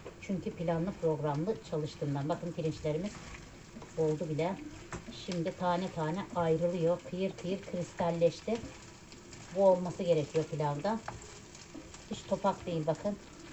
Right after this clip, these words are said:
Dağılıyor. Şimdi suyunu verme zamanı. Tereyağından dolayı pirinçlerimizin rengi,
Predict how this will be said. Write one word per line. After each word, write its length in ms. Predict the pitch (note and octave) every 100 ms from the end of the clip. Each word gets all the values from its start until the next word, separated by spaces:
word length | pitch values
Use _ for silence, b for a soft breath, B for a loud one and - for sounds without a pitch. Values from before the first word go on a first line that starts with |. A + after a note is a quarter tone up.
| - - - - - - - - - - - - - D3+
Dağılıyor. 500 | C#3+ C#3 D3+ F#3 G#3 - - - - - - - - - - - - - - - - - -
Şimdi 580 | - - G#3 F3+ F3+ E3+ - -
suyunu 260 | F#3 F3 F3+
verme 340 | E3+ D#3 F3
zamanı. 500 | D3+ D#3 D#3 D3+ D#3+
Tereyağından 840 | D#3+ F3+ F3+ F3+ F3+ F3 F3+ F#3 F3
dolayı 460 | F3 F3 E3+ F#3+ A3 - - - - - - - - - F#3
pirinçlerimizin 800 | F#3+ D#3+ - F3+ F3+ E3 F#3+
rengi, 440 | F#3 F3+ F3 G#3